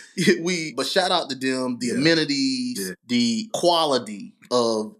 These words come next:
Speaker 1: this space. So, and right now, them and Emmanuel is our two only sponsors. Um,
Speaker 2: Mm-hmm.
Speaker 1: so we appreciate both of them,
Speaker 2: Thank you.
Speaker 1: um, <laughs>
Speaker 2: Thank
Speaker 1: for,
Speaker 2: you.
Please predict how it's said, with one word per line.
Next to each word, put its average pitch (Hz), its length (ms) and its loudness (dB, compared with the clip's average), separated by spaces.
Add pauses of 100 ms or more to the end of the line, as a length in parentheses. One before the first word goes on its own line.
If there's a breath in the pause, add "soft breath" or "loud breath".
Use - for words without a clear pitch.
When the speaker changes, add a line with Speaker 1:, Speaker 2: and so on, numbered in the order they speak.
Speaker 1:
this 123 280 -4
space. 113 600 -2 (160)
So, 110 480 0 (280 loud breath)
and 113 260 4
right 131 200 6
now, 135 380 2 (100)
them 135 240 2
and 123 140 2
Emmanuel 127 640 0 (260 soft breath)
is 123 140 -2
our 131 280 6
two 214 200 4
only 175 180 6
sponsors. 208 720 -2
Um, 120 200 2
Speaker 2:
Mm-hmm. 120 100 -4
Speaker 1:
so 135 80 2
we 147 140 4
appreciate 147 580 0
both 180 240 2
of 123 80 -6
them, 117 320 0
Speaker 2:
Thank 160 320 -4
you. 151 100 6
Speaker 1:
um, 147 280 4
<laughs> 214 220 0
Speaker 2:
Thank - 280 -4
Speaker 1:
for, - 80 -6
Speaker 2:
you. 95 100 -8